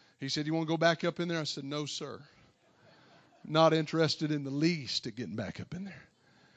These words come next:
He said, "Was you, was you, was you praying?" I said, "Praying, brother." I said, "I was up to date. I prayed through, brim full of the Holy Ghost by the time we got to that log."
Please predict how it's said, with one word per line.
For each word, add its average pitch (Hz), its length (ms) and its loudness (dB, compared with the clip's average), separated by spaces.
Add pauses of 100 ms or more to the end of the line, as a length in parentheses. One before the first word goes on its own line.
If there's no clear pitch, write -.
(340)
He 170 120 2
said, 180 280 -2
"Was 156 280 -4
you, 156 300 -8
was 139 220 -10
you, 143 240 -12 (680)
was 135 220 -6
you 139 100 -4
praying?" 214 600 4 (260)
I 135 120 0
said, - 280 0 (120)
"Praying, 170 500 0
brother." 151 340 -6 (920)
I 151 160 4
said, 170 280 6
"I 175 200 6
was 135 280 0
up 175 280 4
to 147 100 -2
date. 139 500 6 (680)
I - 60 -12 (180)
prayed 180 440 12
through, 180 580 12
brim 175 440 10
full 175 260 12
of 160 60 10
the 156 100 10
Holy 170 280 12
Ghost 165 300 10
by 143 100 10
the 127 80 4
time 151 240 10
we 147 100 10
got 143 180 10
to 131 80 8
that 131 160 6
log." 127 460 10